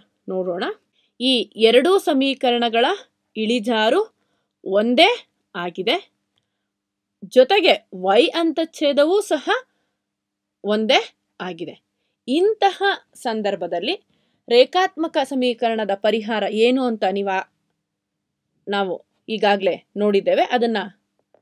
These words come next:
ಮತ್ತೊಮ್ಮೆ ಗಮನಿಸೋಣ. ಇಲ್ಲಿ ಇಳಿಜಾರು ಸಮ ಇದೆ ಅಂತ ಹೇಳಿದ್ರೆ ಎರಡು ಸಂದರ್ಭಗಳು ಮಾತ್ರ y ಅಂತ ಛೇದ ಒಂದೇ ಆಗಿರುವುದಿಲ್ಲ.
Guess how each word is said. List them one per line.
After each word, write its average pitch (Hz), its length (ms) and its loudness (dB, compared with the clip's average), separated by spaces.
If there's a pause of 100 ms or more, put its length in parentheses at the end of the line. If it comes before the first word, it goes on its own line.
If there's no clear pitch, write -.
(520)
ಮತ್ತೊಮ್ಮೆ 202 520 -4 (220)
ಗಮನಿಸೋಣ. 190 540 -8 (1160)
ಇಲ್ಲಿ 294 440 0
ಇಳಿಜಾರು 359 560 2
ಸಮ 262 320 -2 (100)
ಇದೆ 277 180 0
ಅಂತ 254 200 -4
ಹೇಳಿದ್ರೆ 240 400 2
ಎರಡು 202 400 2 (160)
ಸಂದರ್ಭಗಳು 202 640 -4
ಮಾತ್ರ 185 360 -6 (1120)
y 247 240 6
ಅಂತ 285 240 -2
ಛೇದ 262 280 0 (380)
ಒಂದೇ 247 460 -2 (120)
ಆಗಿರುವುದಿಲ್ಲ. 208 580 -2